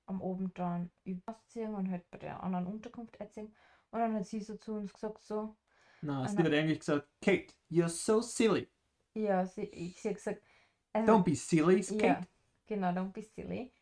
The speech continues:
Speaker 1: Dann hat sie gesagt, „Ja, warum eigentlich, ne?“ Und wir so, „Na ja, der Haushalt ist vorbei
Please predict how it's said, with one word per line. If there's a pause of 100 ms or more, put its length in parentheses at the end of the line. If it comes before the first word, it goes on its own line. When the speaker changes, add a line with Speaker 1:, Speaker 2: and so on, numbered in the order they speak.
(140)
Speaker 1:
Dann
hat
sie
gesagt, (240)
„Ja,
warum
eigentlich,
ne?“
Und
wir
so, (120)
„Na
ja,
der
Haushalt
ist
vorbei